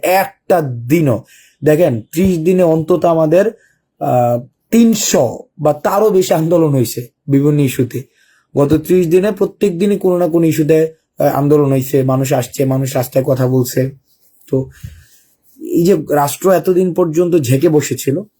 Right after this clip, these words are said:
রাষ্ট্র এতদিন পর্যন্ত যে একটা সংকটের মধ্য দিয়ে যাচ্ছিল এবং রাষ্ট্রটা আমাদের দেখতে যেমন মনে হচ্ছিল, আসলে যে রাষ্ট্রটা তেমন না, গত এক মাস সে সেটা প্রমাণিত হয়েছে। এই যে মানুষ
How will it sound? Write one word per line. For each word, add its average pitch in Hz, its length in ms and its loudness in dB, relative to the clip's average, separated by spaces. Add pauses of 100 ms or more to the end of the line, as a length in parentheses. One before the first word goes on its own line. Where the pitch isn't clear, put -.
রাষ্ট্র 135 280 -2
এতদিন 156 380 2
পর্যন্ত 156 420 0
যে 151 140 2
একটা 147 360 0 (720)
সংকটের 151 520 0
মধ্য 147 280 2
দিয়ে 151 180 4
যাচ্ছিল 143 400 0 (360)
এবং 135 200 0
রাষ্ট্রটা 156 440 0
আমাদের 151 340 0
দেখতে 143 320 0
যেমন 151 480 0 (240)
মনে 135 320 0
হচ্ছিল, 156 520 0 (220)
আসলে 160 340 -2
যে 165 100 2
রাষ্ট্রটা 156 380 0
তেমন 160 400 0
না, 127 280 -2 (220)
গত 143 180 0
এক 151 240 0
মাস 156 140 0 (180)
সে 165 200 -2
সেটা 143 220 -2
প্রমাণিত 139 460 -2
হয়েছে। 131 480 2 (320)
এই 180 100 0
যে 202 80 4
মানুষ 170 380 0